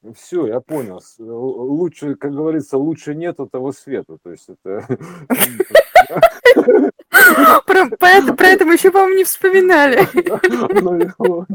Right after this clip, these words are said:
Speaker 1: тем не менее. Вот это
Speaker 2: Так
Speaker 1: может
Speaker 2: быть,
Speaker 1: быть,
Speaker 2: так
Speaker 1: то
Speaker 2: быть и
Speaker 1: есть
Speaker 2: говорится. Вот
Speaker 1: так
Speaker 2: никак не
Speaker 1: имеется в
Speaker 2: быть.
Speaker 1: виду, что
Speaker 2: Лучше
Speaker 1: да.
Speaker 2: нету того цвета.
Speaker 1: Да. Мгм. Слушай, ну все, короче, все понятно со светом,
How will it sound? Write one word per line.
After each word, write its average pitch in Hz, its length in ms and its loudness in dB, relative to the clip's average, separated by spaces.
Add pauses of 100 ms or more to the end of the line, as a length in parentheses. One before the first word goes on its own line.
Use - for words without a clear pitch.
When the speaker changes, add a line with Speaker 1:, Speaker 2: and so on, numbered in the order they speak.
Speaker 1:
тем 147 260 -6
не 156 100 -4
менее. 117 440 -8 (420)
Вот - 140 -14 (160)
это 339 420 0
Speaker 2:
Так 254 60 4
Speaker 1:
может 285 100 2
Speaker 2:
быть, 294 300 0
Speaker 1:
быть, 247 80 -4
Speaker 2:
так 277 140 6
Speaker 1:
то 277 60 0
Speaker 2:
быть 285 180 2
и - 20 4
Speaker 1:
есть 320 60 2
Speaker 2:
говорится. 302 880 4
Вот 247 100 -2
Speaker 1:
так 302 100 2
Speaker 2:
никак 302 280 4
не 339 100 4
Speaker 1:
имеется 311 180 2
в - 40 -4
Speaker 2:
быть. 165 100 0
Speaker 1:
виду, 160 160 2
что 277 220 2
Speaker 2:
Лучше 269 120 4
Speaker 1:
да. 277 240 2
Speaker 2:
нету 269 380 -2
того 269 240 0
цвета. 262 600 -2 (380)
Speaker 1:
Да. 285 640 -2 (480)
Мгм. 208 720 -6 (1800)
Слушай, 131 280 -10
ну 165 280 -4
все, 170 280 -4
короче, 147 420 -4
все - 160 -16
понятно 117 500 -10
со 107 260 -18
светом, 127 600 -12